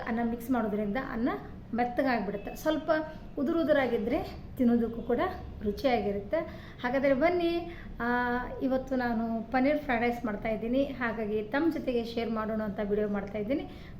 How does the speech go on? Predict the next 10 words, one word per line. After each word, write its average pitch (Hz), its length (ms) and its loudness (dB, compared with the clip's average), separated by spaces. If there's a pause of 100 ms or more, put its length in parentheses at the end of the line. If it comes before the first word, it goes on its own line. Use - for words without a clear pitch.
ಬನ್ನಿ 277 180 4
ಸ್ನೇಹಿತರೆ, 262 480 0
ನನ್ನ 233 240 0 (120)
ಒಂದು 220 420 -4
ಪುಟ್ಟದಾದ 254 600 2
ಒಂದು 233 260 -4
ಅಡುಗೆ 214 200 0
ಮನೆಗೆ 226 640 -2 (100)
ಎಲ್ಲರೂ 220 280 4
ಹೋಗೋಣ. 262 380 2